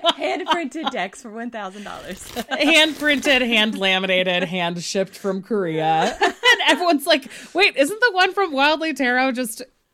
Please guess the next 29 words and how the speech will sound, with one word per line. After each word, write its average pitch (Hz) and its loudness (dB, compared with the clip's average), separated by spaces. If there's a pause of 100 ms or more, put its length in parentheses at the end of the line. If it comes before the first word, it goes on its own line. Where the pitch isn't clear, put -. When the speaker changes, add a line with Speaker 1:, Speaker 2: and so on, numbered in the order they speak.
Speaker 2:
in 226 2
Holly's 214 2
house 185 0
only 190 0
twenty 180 0
dollars?" 269 0
<laughs> - -8
Speaker 1:
Yes. 190 0
Speaker 2:
Yes, 220 2
but 202 -2 (100)
this 220 2
one 190 0
is 151 0
Speaker 1:
I'm 254 2
driving, 277 2
Speaker 2:
special. 277 0
Speaker 1:
I'm 262 -2
driving 262 -2
traffic 214 -8
to 220 -8
buy 175 -2
our 170 -4
deck. 170 -6
<laughs> - -6
That's 277 -6
what's 202 -12
going 160 -12
on. 175 -2
Speaker 2:
<laughs> - -20